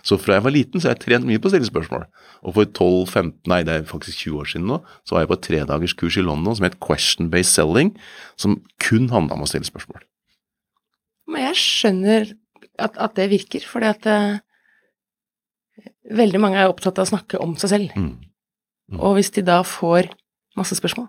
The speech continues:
Speaker 1: Mm.
Speaker 2: så får de jo gjort akkurat det.
Speaker 1: Mm, mm, mm.
Speaker 2: Voilà.
Speaker 1: Ja, så det, det kan være avslutning da.
Speaker 2: Mm.
Speaker 1: Eh, bli, eh, kanskje ikke lov å si det.
Speaker 2: Jo, det er lov å si det.
Speaker 1: Ja, bli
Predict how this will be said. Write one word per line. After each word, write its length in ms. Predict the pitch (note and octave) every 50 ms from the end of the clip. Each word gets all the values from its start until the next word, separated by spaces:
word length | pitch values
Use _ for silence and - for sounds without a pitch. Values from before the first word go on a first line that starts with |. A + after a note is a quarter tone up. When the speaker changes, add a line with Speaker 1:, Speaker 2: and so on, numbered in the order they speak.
| _ - -
Speaker 1:
Mm. 160 | E2 C2+ B1 - _ _ _ _
Speaker 2:
så 140 | - - G#3+
får 160 | - - G3+
de 80 | G3+ G#3
jo 80 | G#3+ A#3+
gjort 140 | - - C4+
akkurat 260 | - - A#3+ A3+ D#3+
det. 100 | G#3 F#3+ -
Speaker 1:
Mm, 140 | E2+ D2 B1
mm, 1160 | A#1 - - _ _ _ _ _ _ _ _ _ _ _ _ _ _ _ _ _ _ - F2+
mm. 80 | C#2+ B1 _ _ _ -
Speaker 2:
Voilà. 280 | G3+ G3+ G3+ G3 G3+ G3+ - _ _ - -
Speaker 1:
Ja, 140 | - - E2+ - _ _ -
så 140 | - A#2+
det, 160 | A2 F2+ - - - F#2+ E2 -
det 400 | - A#2 G#2+ - B2 F#2+ F#2+ G2 F2+ -
kan 100 | D#3 D3+
være 140 | F3 F3+ E3
avslutning 320 | A2+ - A#2+ B2 D#3+ G3 A3
da. 120 | D#3+ - - - - -
Speaker 2:
Mm. 220 | - C#4 A#3+ B3 E4 -
Speaker 1:
Eh, 160 | F#2 F2 F2+ F2+ -
bli, 280 | - G2 F2 F#2+ A#2 D3 - - - A#2+ G#2+ G2 - _ _ _ _ _ -
eh, 360 | - D2+ C#2+ C#2+ C#2+ C#2 C#2 - - _ _ _ _ _ _ _ _ -
kanskje 220 | - - - -
ikke 100 | - -
lov 140 | - C#3 C3+
å 20 | -
si 80 | D3
det. 80 | C#3 -
Speaker 2:
Jo, 80 | -
det 120 | D3 C3+ A2
er 80 | B2 -
lov 80 | -
å 20 | B2
si 80 | -
det. 120 | F#2 E2+ D2+
Speaker 1:
Ja, 340 | - - - - - - -
bli 160 | - - B2